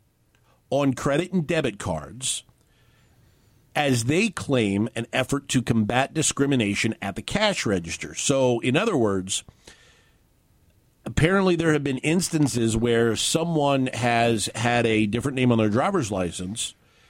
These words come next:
than what they have had on a credit card, and it's created issues at the register to where the person behind the register has either questioned the validity of the transaction,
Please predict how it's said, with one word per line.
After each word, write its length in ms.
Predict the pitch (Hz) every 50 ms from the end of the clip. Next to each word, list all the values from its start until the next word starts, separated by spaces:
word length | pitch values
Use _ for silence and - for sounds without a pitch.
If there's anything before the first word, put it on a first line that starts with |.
| _ _ -
than 520 | 104 110 135 131 131 123 123 127 120 110 117
what 260 | 117 127 131 - 123
they 160 | 123 120 120
have 140 | 120 120 110
had 240 | 107 107 110 107 104
on 120 | 104 107
a 40 | 113
credit 300 | 101 - 180 214 208 143 -
card, 380 | - 110 98 95 98 98 - -
and 140 | 120 110 110
it's 120 | 110 - -
created 480 | - - 120 113 113 117 123 139 139 131
issues 380 | 127 117 - 135 127 110 117
at 60 | 123
the 80 | 127 143
register 520 | 123 113 107 107 104 101 - - 110 110
to 160 | 104 - - 110
where 360 | 104 107 107 107 107 107 104
the 100 | 95 90
person 420 | - - 120 117 110 - 113 110
behind 340 | 98 98 98 123 139 143 135
the 60 | 127
register 560 | 117 117 113 113 110 98 - - 120 113 113 104
has 300 | 104 104 101 98 87 107
either 480 | 110 113 107 110 110 110 107 101 90 - - - - - - - _ -
questioned 540 | - - 139 143 151 - - 156 151 143 139
the 60 | 135
validity 480 | 135 131 131 131 131 131 127 127 127 131
of 60 | 127
the 80 | 135 120
transaction, 1040 | - - 143 139 139 143 127 - 123 107 104 101 - - - 110 104 104 104 104